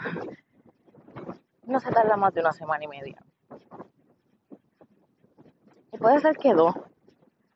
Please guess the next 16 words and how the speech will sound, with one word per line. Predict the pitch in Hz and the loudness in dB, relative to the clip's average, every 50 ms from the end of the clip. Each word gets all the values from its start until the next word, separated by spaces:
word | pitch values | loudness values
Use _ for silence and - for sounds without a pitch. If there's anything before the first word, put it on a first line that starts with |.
| _ _ - | _ _ -4
por | - 185 170 | 0 0 0
aquello | 165 156 160 160 165 175 170 165 | 0 0 -2 0 2 4 4 6
de | 160 160 151 | 4 4 4
que. | - 143 135 - _ - - _ _ _ _ _ _ - _ - - - - - - - | 2 0 -2 -4 _ -18 -20 _ _ _ _ _ _ -20 _ -20 -10 -6 -6 -6 -6 -4
Pero | - 254 262 262 | 0 0 2 2
no | 262 | 2
es | 269 247 | 0 0
normal. | 262 247 226 196 185 165 147 147 147 - - - - - | 0 0 0 0 0 -2 -2 -2 -6 -12 -20 -20 -16 -14
O | 190 180 - _ _ _ _ - - - - - - - - | -14 -14 -14 _ _ _ _ -20 -20 -18 -18 -18 -20 -20 -2
sea, | - 202 185 180 - _ _ _ _ _ _ _ _ - - - _ | 0 0 0 0 -4 _ _ _ _ _ _ _ _ -20 -20 -16 _
no | 233 247 | -2 0
es | 254 277 | 0 0
que | - - 349 | -2 -2 0
no | 349 311 | 0 2
sea | 294 320 285 | 2 2 2
normal, | 269 254 262 247 247 247 233 233 - - - - - - | 2 2 2 2 2 2 2 4 2 2 0 -2 -4 -6